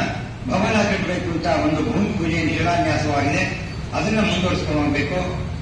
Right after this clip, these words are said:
ಹಾಗೆ ವೇದಾಧ್ಯಯನವನ್ನು ಮಾಡಿಸ್ಬೇಕು, ಶಿಕ್ಷಾ, ವ್ಯಾಕರಣ, ಛಂದಸ್ಸು, ನೃತ್ಯ, ಜ್ಯೋತಿಷ, ಕಲ್ಪಗಳನ್ನು ಮಾಡಬೇಕು. ಹಾಗೆ ಅನೇಕ ಕಪ್ಪೆಗಳನ್ನ ವಿದ್ಯೆ ಮತ್ತು ಆ-,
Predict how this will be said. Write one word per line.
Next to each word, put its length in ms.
ಹಾಗೆ 260
ವೇದಾಧ್ಯಯನವನ್ನು 880
ಮಾಡಿಸ್ಬೇಕು, 800
ಶಿಕ್ಷಾ, 300
ವ್ಯಾಕರಣ, 560
ಛಂದಸ್ಸು, 720
ನೃತ್ಯ, 460
ಜ್ಯೋತಿಷ, 340
ಕಲ್ಪಗಳನ್ನು 680
ಮಾಡಬೇಕು. 480
ಹಾಗೆ 200
ಅನೇಕ 400
ಕಪ್ಪೆಗಳನ್ನ 680
ವಿದ್ಯೆ 260
ಮತ್ತು 300
ಆ-, 240